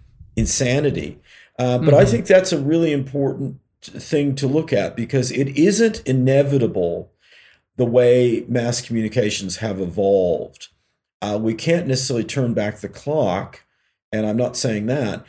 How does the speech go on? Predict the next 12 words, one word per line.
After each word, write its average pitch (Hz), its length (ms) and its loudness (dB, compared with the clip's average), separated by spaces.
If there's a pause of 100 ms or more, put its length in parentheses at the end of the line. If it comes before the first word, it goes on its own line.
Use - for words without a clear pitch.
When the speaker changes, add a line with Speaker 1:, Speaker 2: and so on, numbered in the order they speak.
(200)
Speaker 1:
but 117 140 0
I 123 80 6
think 202 300 -2
that - 140 -2
we 135 120 -2
can 160 720 -4 (180)
look 143 340 -2
at - 140 -4
alternatives 113 880 -2
for 110 340 0
ourselves 123 540 2
individually 113 840 -2